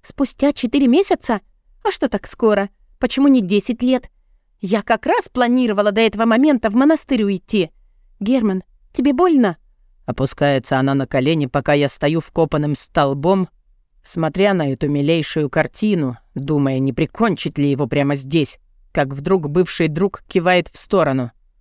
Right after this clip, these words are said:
"Забирай ее, пока охрана всех не загребла. Я разберусь".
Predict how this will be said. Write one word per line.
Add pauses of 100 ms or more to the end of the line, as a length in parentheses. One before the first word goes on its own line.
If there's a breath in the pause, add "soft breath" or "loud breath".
(380)
"Забирай
ее,
пока
охрана
всех
не
загребла. (420)
Я
разберусь".